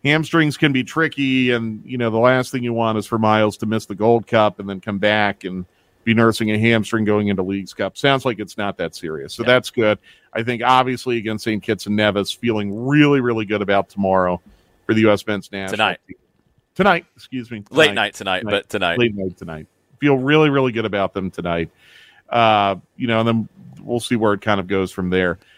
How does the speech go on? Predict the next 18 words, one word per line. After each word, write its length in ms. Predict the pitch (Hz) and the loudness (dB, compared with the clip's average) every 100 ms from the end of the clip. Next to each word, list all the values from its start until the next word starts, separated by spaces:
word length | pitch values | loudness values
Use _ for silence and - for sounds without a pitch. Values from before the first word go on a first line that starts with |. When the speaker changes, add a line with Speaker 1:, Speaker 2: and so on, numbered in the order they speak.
| _ | _
Speaker 1:
You 140 | - 185 | -2 2
know, 140 | 180 | 4
one 240 | - 220 | 4 2
other 180 | 381 381 | 2 -2
thing 320 | - 175 151 | 0 0 2
that 260 | 127 123 - | 2 0 0
I'd 120 | 123 | -6
love 340 | 110 131 151 143 | 0 4 4 2
to 80 | 120 | -10
just 220 | 117 110 | -8 -8
sneak 340 | - 131 113 113 | -2 -2 0 0
in 340 | 117 131 135 | 0 0 -4
after 260 | - 120 123 | -2 -2 -2
we 100 | 120 | -4
talk 300 | - 117 110 | 2 2 2
about 180 | 113 104 | -2 -2
Atlanta 360 | 95 107 104 | -2 -2 -2
United 540 | 98 95 95 98 123 | -2 0 2 4 2